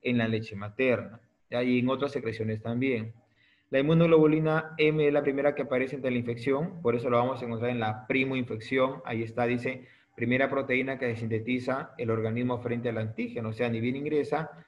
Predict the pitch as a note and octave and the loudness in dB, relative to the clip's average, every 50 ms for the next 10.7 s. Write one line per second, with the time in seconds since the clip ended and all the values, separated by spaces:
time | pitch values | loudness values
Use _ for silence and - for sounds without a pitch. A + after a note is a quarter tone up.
0 | _ _ - C3+ C3 B2+ B2 B2 A#2+ B2 A#2+ B2+ B2 A#2+ A2 A2 G#2+ - - A#2+ | _ _ -6 -4 -2 0 0 0 0 0 0 -2 -2 -2 -4 -6 -8 -8 -6 -4
1 | A2+ A2 A2 A2 A2+ A#2 A#2 A#2 A#2 A2+ G#2+ A2 A2 A2 A2+ B2 B2 A#2+ B2+ B2+ | -4 -2 -2 -2 0 0 0 0 0 0 0 0 0 -2 -2 -2 -4 -4 -2 -2
2 | A#2+ A#2+ B2 A#2+ A2+ G#2+ A#2 A2 A2 A#2 B2 C3 D3+ F3 E3+ - - - - _ | 0 0 0 -2 -2 -2 -2 -2 0 0 2 2 0 0 -2 -6 -12 -16 -20 _
3 | - _ _ _ _ _ _ _ _ B2+ B2 B2+ B2 B2+ B2+ A#2+ A#2+ A2 G#2 - | -20 _ _ _ _ _ _ _ _ 2 4 4 4 4 2 0 0 -4 -6 -6
4 | - A#2 G#2+ G2 F2+ F2+ - - _ _ _ _ _ _ _ _ _ _ - D3 | -4 -4 -4 -4 -6 -8 -14 -18 _ _ _ _ _ _ _ _ _ _ 0 2
5 | E3 G3+ G#3+ A3 A3 G#3+ G3+ F3 E3+ E3+ F#3 F3 E3+ D#3+ D3+ D3+ E3 E3 E3+ F3+ | 2 4 4 4 4 4 4 4 4 4 2 2 2 4 4 6 6 6 4 2
6 | - E3+ - C#3+ D3+ C#3+ - C3+ B2+ - D#3+ D#3 C#3+ - C3 B2+ B2+ C3 C#3+ D3+ | 0 -2 0 2 2 2 2 0 2 4 4 4 4 4 2 2 2 0 0 0
7 | E3 F3 F3 E3+ D#3 D3+ C#3+ D3+ D3+ D#3 D3+ D3 D3 D3 D3+ D#3+ D#3 C3 B2+ C3+ | 0 2 2 4 4 4 2 2 0 0 0 2 2 0 0 0 0 -2 -4 -4
8 | - - C3+ B2+ B2+ B2 C3 C3+ C3 C3 B2 A#2 A2 A2+ A2 G#2+ G#2+ A2 A2+ A2+ | -4 -4 -4 -2 -2 0 -2 -2 -2 -2 -2 -2 -2 -2 -2 -2 0 0 0 0
9 | G#2+ G#2+ G#2+ - A2+ A2 A2+ A2+ A2+ A2+ A#2 A#2 - - - B2 A#2+ B2 A#2+ A#2+ | -2 -4 -6 -10 -12 -10 -8 -6 -6 -8 -8 -10 -8 -2 0 0 2 0 0 -2
10 | B2 B2 B2 C3 C3 B2+ A#2+ A2 G#2+ A2 - - - | -2 -2 -2 0 -2 -2 -2 -2 -6 -8 -12 -18 -20